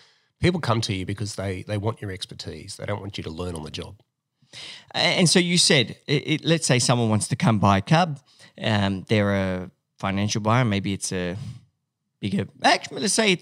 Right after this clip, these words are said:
Speaker 2: let's pretend there's a big members club overseas. They wanna come, per-, they wanna enter the Australian market and have a good, a good handle on, on, uh,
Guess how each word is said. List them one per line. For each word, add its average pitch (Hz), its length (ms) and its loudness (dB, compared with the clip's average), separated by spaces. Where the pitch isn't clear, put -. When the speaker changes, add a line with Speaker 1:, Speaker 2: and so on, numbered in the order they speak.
Speaker 2:
let's 180 180 -2
pretend 156 380 2
there's 123 100 2
a 127 80 4
big 139 220 -2
members 135 320 2
club 127 180 0
overseas. 117 500 0
They 104 100 -2
wanna 104 180 -2
come, 104 300 -2
per-, 107 260 -2
they 117 100 -2
wanna 113 160 -2
enter 107 240 -4
the 113 100 -4
Australian 101 400 -2
market 104 360 -4
and 98 100 -4
have 101 100 -4
a 104 60 -8
good, 113 240 -4
a 113 220 -4
good 117 180 -2
handle 107 380 2
on, 98 180 -2
on, 101 240 -6
uh, - 60 -14